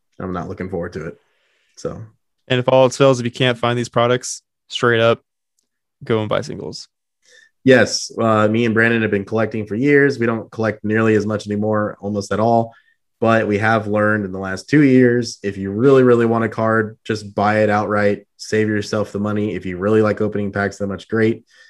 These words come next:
Speaker 1: Um, I myself actually get more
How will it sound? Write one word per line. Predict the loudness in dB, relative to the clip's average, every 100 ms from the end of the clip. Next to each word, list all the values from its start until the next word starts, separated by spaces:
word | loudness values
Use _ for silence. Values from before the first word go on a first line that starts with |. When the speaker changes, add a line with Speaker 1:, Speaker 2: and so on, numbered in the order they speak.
| _ _ _ -4
Speaker 1:
Um, | -2 -2 -4
I | -4 -2
myself | -2 -2 0 2 2 2
actually | -2 -4 -8
get | 0 0 0
more | -6 -4 -4 -4 -8